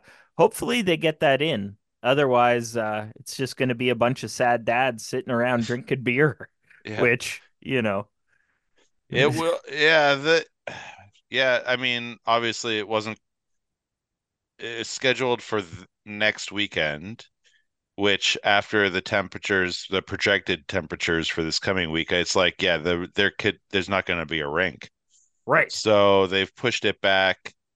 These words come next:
Speaker 2: another week,
Speaker 1: To the
Speaker 2: hoping
Speaker 1: ninth,
Speaker 2: that
Speaker 1: to the ninth and tenth.
Speaker 2: hoping
Speaker 1: Oh.
Speaker 2: that they can, you know, get some ice. Um,
Speaker 1: Mm-hmm.
Speaker 2: and that is a fun tournament. It's,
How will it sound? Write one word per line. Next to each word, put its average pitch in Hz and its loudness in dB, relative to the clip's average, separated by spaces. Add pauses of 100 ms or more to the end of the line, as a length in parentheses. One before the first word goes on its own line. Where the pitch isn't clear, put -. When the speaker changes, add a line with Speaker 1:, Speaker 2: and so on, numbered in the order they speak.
(160)
Speaker 2:
another 92 -4
week, 90 -10 (460)
Speaker 1:
To - -8
the 139 2
Speaker 2:
hoping 120 2
Speaker 1:
ninth, 131 2
Speaker 2:
that 135 -14
Speaker 1:
to 143 -6
the 123 -2
ninth 127 -2
and 127 -6
tenth. - -10 (380)
Speaker 2:
hoping 104 -2
Speaker 1:
Oh. 87 -8
Speaker 2:
that 87 -6
they 87 -6
can, 87 -10 (280)
you 90 -14
know, 76 -12 (300)
get - -8
some 80 -6
ice. 85 -4 (200)
Um, 131 0
Speaker 1:
Mm-hmm. 160 0 (200)
Speaker 2:
and 123 4
that 165 6
is 180 4
a 160 4
fun 143 2
tournament. 104 0
It's, - -4